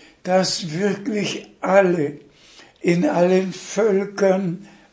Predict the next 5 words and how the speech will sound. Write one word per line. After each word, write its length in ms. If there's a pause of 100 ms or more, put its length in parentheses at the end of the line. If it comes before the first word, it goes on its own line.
und 320
Sprachen 1120 (540)
sein 1000 (240)
teures 960 (280)
und 280